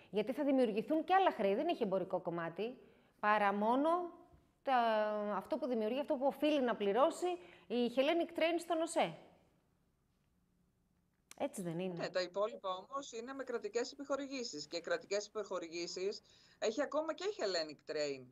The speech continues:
Speaker 2: πενήντα εκατομμύρια το χρόνο. Ακρατική επιχορήγηση για να μπορεί να λειτουργεί.
Speaker 1: Άρα,
Speaker 2: Το αντιλαμβανόμαστε.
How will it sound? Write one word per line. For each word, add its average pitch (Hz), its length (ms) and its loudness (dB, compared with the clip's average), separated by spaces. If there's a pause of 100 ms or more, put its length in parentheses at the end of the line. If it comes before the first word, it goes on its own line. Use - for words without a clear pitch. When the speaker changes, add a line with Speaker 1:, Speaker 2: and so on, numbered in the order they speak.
(140)
Speaker 2:
πενήντα 214 300 -4
εκατομμύρια 254 460 -4
το 262 80 -8
χρόνο. 220 500 -6 (920)
Ακρατική 196 540 -4
επιχορήγηση 254 1000 -8
για 156 120 -6
να 160 100 -4
μπορεί 160 240 -2
να 160 100 -8
λειτουργεί. 147 580 -8 (560)
Speaker 1:
Άρα, 202 300 4
Speaker 2:
Το 247 60 6
αντιλαμβανόμαστε. 170 640 0